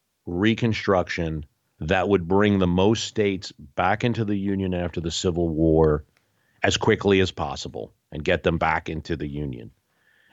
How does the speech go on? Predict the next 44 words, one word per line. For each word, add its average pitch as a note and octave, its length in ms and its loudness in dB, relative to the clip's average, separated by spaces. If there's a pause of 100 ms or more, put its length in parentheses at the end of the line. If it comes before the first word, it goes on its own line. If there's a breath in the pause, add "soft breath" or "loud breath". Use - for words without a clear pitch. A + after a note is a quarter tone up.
(120)
And F#2 640 0
Lincoln, A2 1040 -2
this F2+ 180 -8
was G2 160 -6
his G2 160 -4
perception G2+ 600 -2
of F2+ 120 -2
things, F2+ 300 -4
that F2+ 100 -6
if F2 120 -12
we G#2+ 80 0
could G2+ 180 -4
get G2 280 0
ten A#2+ 340 2
percent, C3 480 0 (640)
and, C#3 260 0 (480 loud breath)
you A#3 100 0
know, C3 280 2
in D#3 220 0
the, D#3 140 0
in C#3+ 180 0
the C3+ 160 -2
states C3 360 -2
that A#2+ 140 4
are A#2 80 2
in A2 60 0
the G#2 80 -2
Confederacy, A2 680 2
it's F#2+ 160 -4
not A2 220 0
hard A2 300 0
to G2+ 100 -4
imagine. F#2 360 -4
I D2 60 -8
think F#2+ 180 -4
in E2+ 120 -4
particular, F#2 880 0
this E2+ 180 -8
was E2+ 140 -6
easy F2+ 260 -2
to D#2+ 100 -6
do E2+ 260 4
in D#2 200 0 (140 loud breath)
Louisiana, F2+ 760 2